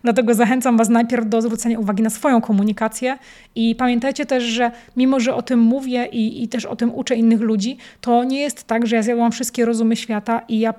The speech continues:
komunikuję się w stu procentach poprawnie, bo ja często się komunikuję kiepsko. To, co zauważyłam w ostatnich tygodniach, na przykład jest to, że nawet jak powiem coś takiego, co nie jest zbyt fajne komunikacyjnie, no to wycofuję się z tego i mówię:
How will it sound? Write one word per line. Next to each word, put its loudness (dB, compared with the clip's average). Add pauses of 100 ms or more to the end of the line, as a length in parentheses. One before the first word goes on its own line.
(220)
komunikuję 2
się -6
w -12
stu -10
procentach -2
poprawnie, -2 (300)
bo 0
ja 2
często -6
się -2
komunikuję 0 (440)
kiepsko. 0 (420)
To, -6
co -4
zauważyłam 2
w 2
ostatnich -2
tygodniach, -2
na 0
przykład -2
jest -6
to, 0
że 0
nawet 0
jak -4
powiem -2
coś -8
takiego, -2
co -2
nie 4
jest -4
zbyt -2
fajne 0
komunikacyjnie, 0 (460)
no 2
to 2
wycofuję -2
się -2
z -4
tego 0
i 0
mówię: 0